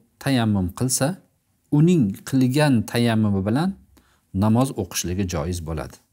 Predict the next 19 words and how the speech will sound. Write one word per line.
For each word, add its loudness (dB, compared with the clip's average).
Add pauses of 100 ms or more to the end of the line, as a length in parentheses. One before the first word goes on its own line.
(460)
Nega? 2 (600)
Chunki -2
sajdai -2
tilovat -6
ham -2 (600)
maqsad -2
qilinadigan -2 (140)
ibodat -6
hisoblanadi. -4 (680)
Maqsad 2
qilingan 2 (120)
ibodatni 0 (220)
aytdim, -2 (600)
Alloh 0
subhanahu -2
va 0
taolo -2 (760)
avvaldan 2 (680)
uni 2